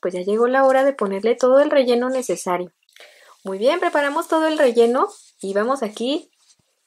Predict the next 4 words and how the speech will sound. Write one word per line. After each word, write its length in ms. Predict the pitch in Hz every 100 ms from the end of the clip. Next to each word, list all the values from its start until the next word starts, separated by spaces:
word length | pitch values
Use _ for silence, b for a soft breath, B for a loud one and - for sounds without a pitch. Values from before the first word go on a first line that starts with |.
| _
haciendo 680 | 123 156 - 190 254 277 285
lucir 460 | 247 240 262 277
nuestra 400 | 226 196 190 -
esfera. 580 | 175 - 214 208 277 -